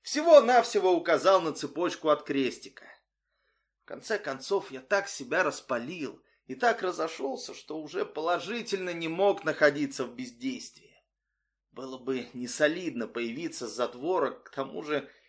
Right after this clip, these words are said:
не мешало сначала смахнуть пыль с сапог. И я прошёл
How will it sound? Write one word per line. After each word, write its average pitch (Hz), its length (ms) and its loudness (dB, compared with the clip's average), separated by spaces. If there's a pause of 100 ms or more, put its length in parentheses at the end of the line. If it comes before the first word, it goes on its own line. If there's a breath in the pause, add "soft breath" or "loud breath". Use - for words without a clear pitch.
(120)
не 135 120 -8
мешало 214 400 6
сначала 202 520 4
смахнуть 175 600 -2
пыль 220 220 -4
с - 100 -10
сапог. - 680 -4 (800)
И - 240 -16
я 269 200 -2
прошёл 208 640 6